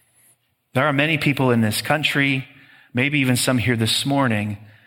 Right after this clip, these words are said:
who confess faith in Christ and you go to church, but there's nothing going on in you spiritually.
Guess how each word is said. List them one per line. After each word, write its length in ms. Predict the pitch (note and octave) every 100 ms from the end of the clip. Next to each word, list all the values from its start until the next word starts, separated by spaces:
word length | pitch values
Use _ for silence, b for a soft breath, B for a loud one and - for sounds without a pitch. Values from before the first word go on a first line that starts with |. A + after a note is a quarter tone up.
| B B
who 140 | - D3
confess 580 | - B2+ - E3+ D#3 -
faith 400 | - D3+ D3 C3+
in 100 | A#2+
Christ 580 | - C#3+ F#3 F3 -
and 120 | A2+ G#2+
you 100 | A2
go 160 | C3+
to 120 | C#3+
church, 420 | C3 D#3+ F3+ F3+ -
but 160 | B2
there's 240 | C3+ B2+ D3+
nothing 320 | E3 - D3
going 300 | C3 C3 B2
on 180 | B2+ B2
in 80 |
you 100 | A2
spiritually. 760 | G#2+ - A#2+ A#2 A2+ A2 G2